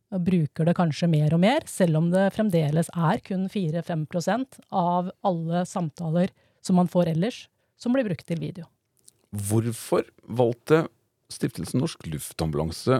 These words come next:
Speaker 2: å være med på, på dette arbeidet?
Speaker 1: En, eh, et av våre formål er jo å fremme akuttmedisin, styrke den akuttmedisinske kjede.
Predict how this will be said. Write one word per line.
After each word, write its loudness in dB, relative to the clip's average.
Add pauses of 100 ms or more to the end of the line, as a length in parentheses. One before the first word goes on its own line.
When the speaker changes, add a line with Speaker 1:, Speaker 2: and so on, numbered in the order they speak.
Speaker 2:
å 4 (100)
være 2
med 0
på, -2 (260)
på -12
dette 0
arbeidet? -4 (1800)
Speaker 1:
En, 6
eh, 4
et 0
av 6
våre 6
formål 4
er 4
jo 2
å 4 (840)
fremme 4
akuttmedisin, 0
styrke 0
den 2
akuttmedisinske 0
kjede. 4